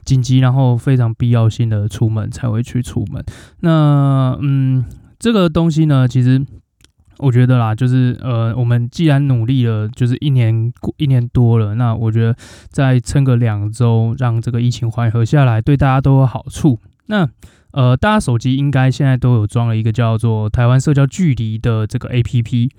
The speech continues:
那这个A P P呢，主要背后的技术吼，只是 Google 跟 Apple 他们联手开发的。那，呃，主要运用就是连线的手段，就是用蓝牙去传送一些，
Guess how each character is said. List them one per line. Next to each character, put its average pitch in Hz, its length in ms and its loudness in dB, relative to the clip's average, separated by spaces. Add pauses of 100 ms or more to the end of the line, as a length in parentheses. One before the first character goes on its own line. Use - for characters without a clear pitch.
(280)
那 254 60 -4
这 247 60 2
个 240 120 4
A 220 60 4
P 196 120 2
P 190 160 2
呢， 180 160 4
主 113 220 0
要 147 200 4
背 156 220 2
后 147 140 4
的 117 100 2
技 135 340 -2
术 113 320 0
吼， 101 300 -10 (100)
只 123 240 -4
是 123 380 2
Google 160 400 2
跟 127 180 0
Apple 120 500 -4 (300)
他 139 140 -2
们 123 80 2
联 113 180 2
手 110 200 -4
开 110 240 -6
发 117 240 -4
的。 117 180 -8 (300)
那， 185 220 0 (120)
呃， 131 300 0
主 139 180 0
要 175 160 4
运 196 160 2
用 165 340 -2
就 151 140 0
是 147 240 2
连 135 280 2
线 160 300 0
的 117 400 2
手 110 280 -4
段， 131 200 2
就 120 120 2
是 120 180 4
用 113 240 2
蓝 104 240 -6
牙 104 240 -4
去 113 300 0
传 113 280 -2
送 127 240 2
一 120 60 0
些， 120 260 2